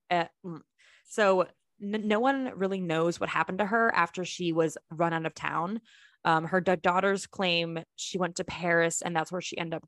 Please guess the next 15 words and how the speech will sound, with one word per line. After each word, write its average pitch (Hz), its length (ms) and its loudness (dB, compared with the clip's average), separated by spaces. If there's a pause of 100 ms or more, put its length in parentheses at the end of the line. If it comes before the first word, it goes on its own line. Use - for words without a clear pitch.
(120)
dying. 175 480 0
Some 175 160 -8
people 175 280 -4
think 165 160 -6
she - 160 -8
eventually 165 420 -4
came 170 200 -8
back 151 200 -2 (180)
to 156 340 -2 (580)
New 185 200 2
Orleans 175 760 0
once, 160 560 -2 (1400)
I 175 140 0
don't - 160 -6
know, 127 400 -6